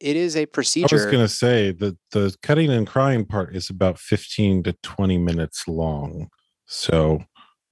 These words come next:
Speaker 2: however long we've gone in this podcast, you can
Speaker 1: <laughs>
Speaker 2: imagine
Speaker 1: A baby
Speaker 2: the
Speaker 1: screaming.
Speaker 2: duration of the pain. Yeah.
Speaker 1: Yeah, yeah. So in just looking at what that procedure entails,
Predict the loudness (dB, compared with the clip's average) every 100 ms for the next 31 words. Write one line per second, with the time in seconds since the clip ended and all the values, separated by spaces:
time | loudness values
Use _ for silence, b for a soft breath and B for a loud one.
0 | _ -4 -2 2 2 2 2 0 0 0
1 | 0 -4 -8 -2 -2 0 -2 -2 -2 -8
2 | -4 -2 0 0 0 2 2 2 2 0
3 | -4 B B B B 0 2 2 4 4
4 | 4 2 2 0 0 -2 0 0 0 0
5 | 0 2 2 0 -2 -8 -2 -2 -2 B
6 | B B B B -2 0 2 0 -2 -4
7 | 0 0 0 0 0 -4 -2 -2 0 0
8 | 0 0 -4 -2 -4 -2 -4 -2 -2 -4
9 | -4 -4 -2 0 0 -2